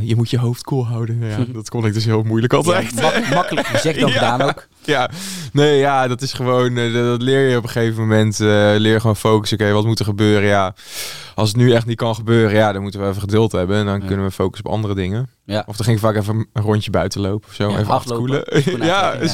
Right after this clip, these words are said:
Speaker 1: zeker. Ja, ja.
Speaker 2: Heb ik gelezen. En, eh, op het, toen net zei je ook al van Thijs Slijk-, Slijkhuis kwam binnen, binnen het bedrijf.
Speaker 1: Ja.
Speaker 2: En vervolgens kwam, kwamen er steeds, eh, meer mensen binnen. Ehm, alleen op een gegeven moment schreef je in je boek dat je bang was dat één bepaalde persoon jouw positie in ging nemen.
Speaker 1: Ja,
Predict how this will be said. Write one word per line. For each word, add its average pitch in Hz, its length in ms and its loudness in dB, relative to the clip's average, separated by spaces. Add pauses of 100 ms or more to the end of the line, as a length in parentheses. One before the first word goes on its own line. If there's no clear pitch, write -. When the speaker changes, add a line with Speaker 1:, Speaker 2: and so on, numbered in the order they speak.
(100)
Speaker 1:
zeker. 160 220 -4
Ja, 120 140 0
ja. 120 60 -2
Speaker 2:
Heb 117 120 -2
ik 147 80 -4
gelezen. 110 380 -6 (380)
En, 139 240 2
eh, 139 160 -2
op 139 100 -4
het, 127 100 -12
toen 147 100 -8
net 165 120 -4
zei 156 120 -4
je 151 80 0
ook 135 120 -6
al 135 160 -2
van 120 240 -4
Thijs 135 240 -2
Slijk-, 123 300 -6 (100)
Slijkhuis 113 480 -8
kwam 104 200 -10
binnen, 107 200 -6
binnen 110 200 -6
het 98 100 -14
bedrijf. 104 480 -4
Speaker 1:
Ja. 127 280 -2
Speaker 2:
En 123 160 -10
vervolgens 143 440 -12
kwam, 127 260 -8
kwamen 117 280 -12
er 107 60 -16
steeds, - 520 -4
eh, 107 200 -2
meer 120 340 -2
mensen 117 280 -12
binnen. 113 340 -8 (500)
Ehm, 117 320 0
alleen 123 220 -4
op 139 100 -6
een 107 60 -14
gegeven 127 180 -6
moment 165 180 -10
schreef 143 180 -10
je 139 60 -14
in 131 60 -12
je 113 80 -12
boek 131 160 -12
dat 120 140 -12
je 101 60 -18
bang 117 280 -4
was 113 200 -10
dat - 160 -14
één 151 260 -8
bepaalde 120 340 -8
persoon 123 340 -12
jouw 123 160 -6
positie 127 420 -12
in 104 100 -12
ging 92 140 -14
nemen. 92 160 -12
Speaker 1:
Ja, 151 240 -2